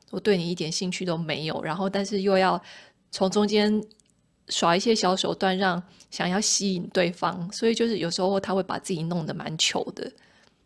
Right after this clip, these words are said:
那他操纵他人的部分，还有就是他有跟 Ross 在一起之后，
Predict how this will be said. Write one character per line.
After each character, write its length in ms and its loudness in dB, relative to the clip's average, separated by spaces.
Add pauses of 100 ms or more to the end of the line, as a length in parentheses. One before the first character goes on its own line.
(1000)
那 100 0
他 180 2
操 220 2
纵 220 0
他 160 0
人 160 2
的 80 -6
部 180 0
分， 180 -2
还 200 -4
有 200 -2 (520)
就 120 -4
是 140 0
他 160 -2
有 140 4
跟 240 0
Ross 360 2
在 200 2
一 80 2
起 200 -4
之 240 -4
后， 320 -4